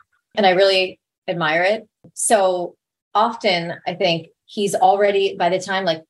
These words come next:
I'm ready to, like, go on something, he's already, like, thought of things and conceptualized things. And since he's making the perfume, like,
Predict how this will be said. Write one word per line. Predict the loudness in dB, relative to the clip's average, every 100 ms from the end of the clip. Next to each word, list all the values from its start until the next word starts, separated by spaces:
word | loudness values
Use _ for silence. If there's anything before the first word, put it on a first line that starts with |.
| _ _ -8
I'm | -6 0
ready | 0 0 -6
to, | -6
like, | -4 -6 -10 _ -4
go | 2 2
on | 0 -4
something, | -6 -4 -4 -4 -4
he's | -4 0
already, | 4 4 4 2 0 -2
like, | -2 -4 -8 _
thought | -2 -2
of | -4
things | -6 -6 -6 -6
and | -8 -8
conceptualized | -4 -2 2 2 2
things. | 0 0 0 -2 -6 -12 -20 _
And | -4 -2
since | -2 0
he's | 0
making | 0 0 -2
the |
perfume, | -4 -4 0 2 4
like, | 2 0